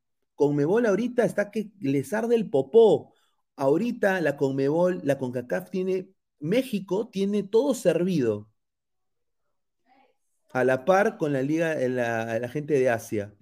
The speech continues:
Va a entrar el señor, eh, Gabo, que, ¿ya terminaste de llorar, hermano?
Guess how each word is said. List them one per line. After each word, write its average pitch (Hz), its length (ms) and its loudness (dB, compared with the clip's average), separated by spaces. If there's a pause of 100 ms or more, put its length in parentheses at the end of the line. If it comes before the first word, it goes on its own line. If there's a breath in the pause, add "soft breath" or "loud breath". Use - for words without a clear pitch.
(200)
Va 143 60 0
a - 20 0
entrar 147 300 -2
el 139 220 2
señor, 135 280 -4
eh, 135 140 0
Gabo, 135 380 0
que, 113 340 -4 (800)
¿ya 165 100 -2
terminaste 185 500 2
de 185 120 6
llorar, 165 340 4
hermano? 175 580 -2